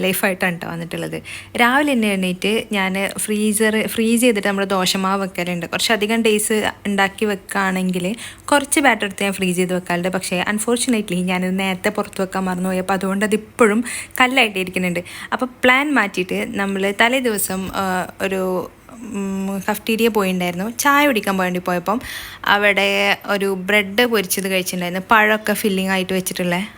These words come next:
അപ്പോൾ എന്തായാലും അത് ഉണ്ടാക്കണം എന്ന് കരുതിയിട്ടുണ്ടായിരുന്നു. അപ്പോൾ പിന്നെ ഇന്ന് ബ്രേക്ക്ഫാസ്റ്റ് ആയിട്ട് ഇത് ഉണ്ടാക്കാം. ഉച്ചയ്ക്ക് ഇന്ന് വീക്കെൻഡ് ആയതുകൊണ്ട് തന്നെ നമ്മൾ ബിരിയാണി വെക്കാമെന്ന് വിചാരിച്ചു. അപ്പോൾ ലേറ്റായിട്ട് ബ്രേക്ക്ഫാസ്റ്റ് ഇന്ന് ആക്കാമെന്ന് വിചാരിച്ചിട്ടാ.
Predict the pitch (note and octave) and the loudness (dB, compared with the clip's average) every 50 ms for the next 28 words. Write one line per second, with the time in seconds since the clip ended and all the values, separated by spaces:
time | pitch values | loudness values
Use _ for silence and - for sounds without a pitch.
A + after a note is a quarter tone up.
0 | - - B3+ A#3+ C4 B3 A#3+ B3 A#3+ B3+ B3+ A#3+ G#3+ G3 G3 G#3 - - G3+ G3+ | -4 -2 0 2 4 4 4 4 4 4 4 4 4 2 0 0 2 2 2 2
1 | A3+ A3+ G#3 F#3+ F#3 F#3 F#3 - G#3 G#3 G#3+ A3 A#3 A3+ G#3 F3 F3 F3+ F3+ F3+ | 2 2 2 4 2 2 2 2 2 2 2 2 4 2 2 2 0 -2 -2 -2
2 | F3 E3+ E3+ E3+ F3+ G3+ - C#4+ C#4 C#4 - C4 A#3 G3+ F#3 F3+ G3+ A#3+ - - | -2 -2 -2 -2 -4 -4 -4 -4 -6 -6 -2 -2 0 0 0 0 -2 -4 -6 -10
3 | - - - - - - C4+ C#4+ C#4+ D#4 D4 C4+ B3 A3 A3 - G3+ G3 F#3 - | -14 -14 -16 -12 -4 0 2 4 4 6 6 6 4 4 4 2 2 2 2 2
4 | G#3+ G3+ G3 G#3 G3 F#3+ F#3+ F#3 E3+ E3 E3+ E3+ - - F#3 G#3 - - - A3 | 2 2 2 0 0 0 0 0 0 -2 -4 -2 0 0 0 0 -2 -4 -8 -8
5 | A3 - - A#3+ A#3+ - C#4 B3+ A#3 A#3+ B3 A#3+ G#3+ G#3+ G#3+ G#3 - - A3+ A3+ | -4 -2 -2 0 0 2 2 4 4 4 2 2 0 0 0 0 0 0 2 4
6 | A#3 A3+ G#3 G3 G3 F#3+ F3 F3 F3 F3 F3+ G#3 B3+ C4 - G#3+ G#3 G#3 G3+ G3+ | 4 4 4 2 0 0 0 -2 -2 0 -2 -2 -2 -2 -2 -2 -2 0 0 0
7 | A3 A3+ G#3 G#3+ G3 G#3 G#3 G#3 G#3+ A#3 A3+ G#3+ - F#3 F3+ F#3 F3+ F3 F3 F3+ | 0 0 0 0 2 2 2 2 4 2 0 0 -2 -2 -2 -2 -2 -2 -2 -4
8 | F3 - - G3+ G#3 - A#3+ A#3 A#3 A#3+ A#3 B3+ B3+ - - D4+ C4+ A#3+ A#3+ - | -4 -4 -4 -6 -2 0 2 2 4 4 2 2 0 2 2 4 4 2 2 0
9 | B3+ D4+ - - - - - - A3 G3+ G3 F#3+ - - G#3 G3+ - - A3 G#3 | -4 -4 -4 -8 -14 -14 -10 0 0 2 2 2 2 2 2 2 2 0 0 2
10 | G3+ F#3 F#3 F#3 - F#3 F#3 G3 - G#3 G3 F#3 F3 E3+ - - F3+ - F3 E3+ | 2 2 2 2 0 0 0 0 -2 -2 0 0 -2 -2 -4 -6 -6 -4 -4 -6